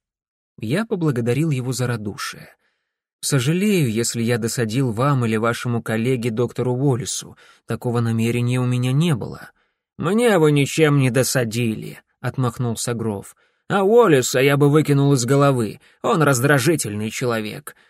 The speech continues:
Не думаю, что вы ему понравились, но не принимайте к сердцу, ему никто не нравится. Однако он неплохой человек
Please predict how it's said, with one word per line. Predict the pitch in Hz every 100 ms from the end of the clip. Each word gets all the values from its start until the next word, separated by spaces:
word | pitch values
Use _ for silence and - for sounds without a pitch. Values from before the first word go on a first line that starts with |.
| _
Не | 143 165
думаю, | 139 170 147 117 117
что | - 131
вы | 120 117
ему | 120
понравились, | 113 127 135 202 160 117 110 -
но | 165 175
не | 165 156
принимайте | 151 151 147 147 131 120 135
к | -
сердцу, | - 120 - - - 139
ему | 170 190 185
никто | 147 131 - 131
не | 120 110
нравится. | 107 113 107 - - - - - - - -
Однако | 117 131 160 240 226 220
он | 214 214
неплохой | 208 190 196 156 214 185
человек | - 190 202 247 - -